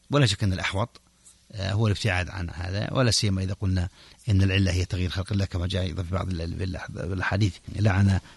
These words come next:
الواشمات والمستوشمات والنامصات والمتنمصات والمتفلجات المغيرات، آه، خلق الله".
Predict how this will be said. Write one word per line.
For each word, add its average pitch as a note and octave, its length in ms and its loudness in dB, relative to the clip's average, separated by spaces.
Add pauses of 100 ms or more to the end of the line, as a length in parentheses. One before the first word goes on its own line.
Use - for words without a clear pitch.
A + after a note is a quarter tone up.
(120)
الواشمات G2 500 4
والمستوشمات G2+ 580 2 (380)
والنامصات F#2+ 560 4
والمتنمصات F#2+ 640 4 (340)
والمتفلجات G2+ 840 4 (520)
المغيرات، G2+ 640 2 (600)
آه، - 160 -6
خلق G#2+ 280 -2
الله". G#2 240 2